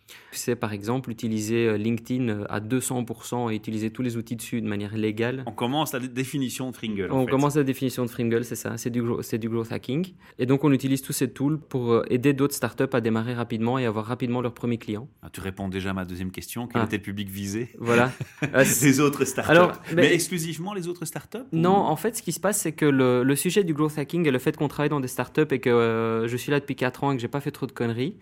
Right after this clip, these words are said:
Speaker 1: fait que j'ai pas mal de demandes aussi de grosses boîtes, assez connues, euh, enfin, des boîtes qu'on voit tous les jours, qui ont mille ou deux mille employés, qui ont besoin de cette approche et qui sont intéressées de l'intég-, de, de l'avoir en interne.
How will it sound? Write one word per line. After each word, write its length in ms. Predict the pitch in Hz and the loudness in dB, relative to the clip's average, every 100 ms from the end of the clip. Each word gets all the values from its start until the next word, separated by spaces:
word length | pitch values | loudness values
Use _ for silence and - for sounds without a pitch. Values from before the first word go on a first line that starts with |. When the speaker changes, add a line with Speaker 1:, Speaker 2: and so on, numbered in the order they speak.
| 92 | -12
Speaker 1:
fait 220 | - 151 | 2 2
que 360 | 147 147 156 160 | 4 4 6 4
j'ai 100 | 117 | 2
pas 100 | 123 | 0
mal 140 | 151 156 | 0 0
de 80 | 143 | 0
demandes 240 | 131 135 | 0 0
aussi 220 | 120 - | -2 -4
de 80 | 123 | -4
grosses 240 | 120 120 107 | -2 -4 -2
boîtes, 300 | 113 - - | -4 -4 -8
assez 240 | 107 - | -8 -6
connues, 420 | 127 131 123 143 131 | -2 0 0 0 0
euh, 140 | 110 | -2
enfin, 200 | 101 101 | -4 -6
des 80 | 104 | -6
boîtes 240 | 107 120 | -2 -4
qu'on 400 | - 107 107 113 | -4 -6 -4 -4
voit 160 | 110 117 | -4 -4
tous 120 | 117 | -2
les 100 | 120 | -2
jours, 300 | 107 127 131 | 0 -2 -4
qui 160 | - 107 | -4 -4
ont 120 | 113 | -2
mille 180 | 113 120 | -2 -4
ou 40 | 117 | -4
deux 100 | 113 | -2
mille 140 | 113 | -2
employés, 400 | 110 107 107 139 | -2 -2 -2 -2
qui 120 | - | -2
ont 80 | 131 | -2
besoin 320 | 120 123 131 139 | 0 0 0 -2
de 60 | |
cette 160 | 135 120 | -4 -6
approche 460 | 107 135 170 - _ - - - - - | -6 -8 -8 -12 _ -20 -20 -20 -20 -10
et 60 | - | -8
qui 120 | - | -4
sont 160 | 135 | 2
intéressées 480 | 131 123 117 113 151 | 2 2 0 2 2
de 100 | 147 | 2
l'intég-, 340 | 127 123 123 - | 0 0 -4 -4
de, 200 | 120 113 | -6 -4
de 100 | 110 | -2
l'avoir 240 | 117 117 131 | -2 0 0
en 80 | |
interne. 460 | 123 113 120 117 107 | 0 -2 -4 -4 -8